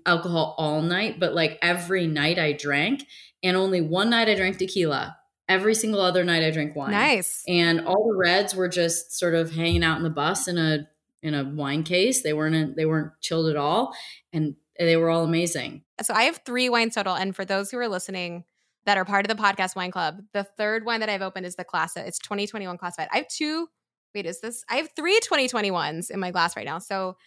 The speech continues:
Speaker 2: if you're part of the wine club, you have the twenty twenty-one classified, uh, which I also have in my glass right now.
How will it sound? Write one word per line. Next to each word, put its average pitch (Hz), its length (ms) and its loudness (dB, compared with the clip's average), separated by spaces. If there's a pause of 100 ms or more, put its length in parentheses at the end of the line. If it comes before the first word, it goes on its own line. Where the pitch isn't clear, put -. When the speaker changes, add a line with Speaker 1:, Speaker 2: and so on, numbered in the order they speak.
(360)
Speaker 2:
if 190 80 -12
you're 214 100 0
part 277 180 4
of - 20 -2
the 330 60 -2
wine 262 140 0
club, 233 220 -2
you 214 100 -4
have 202 80 -6
the 208 80 -6
twenty 220 300 -2
twenty-one 190 760 -4 (200)
classified, - 880 -4 (580)
uh, 160 460 0
which - 180 -10
I 175 100 -6
also 170 220 -8
have 170 80 -20
in 185 40 -20
my - 60 -20
glass - 240 -16
right 180 100 -16
now. 160 140 -10